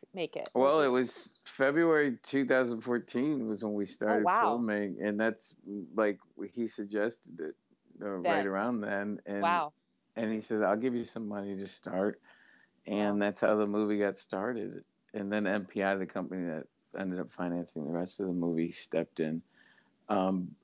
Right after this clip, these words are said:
Speaker 2: and they were very nice. You know, they, they
Speaker 1: Mm-hmm.
Speaker 2: had, they had released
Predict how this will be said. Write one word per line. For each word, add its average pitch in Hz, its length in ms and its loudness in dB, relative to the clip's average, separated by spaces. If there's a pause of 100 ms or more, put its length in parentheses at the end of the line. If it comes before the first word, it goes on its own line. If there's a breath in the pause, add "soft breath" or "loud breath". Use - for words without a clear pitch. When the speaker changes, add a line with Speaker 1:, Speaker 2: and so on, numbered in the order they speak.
Speaker 2:
and 127 220 6
they 127 120 4
were 113 160 0
very 104 320 2
nice. 101 560 -4
You 98 120 -6
know, 95 240 -4
they, 98 300 0
they 101 300 2
Speaker 1:
Mm-hmm. - 20 4
Speaker 2:
had, 98 220 -4 (560)
they 101 360 2
had 95 120 -4 (540)
released 98 720 -4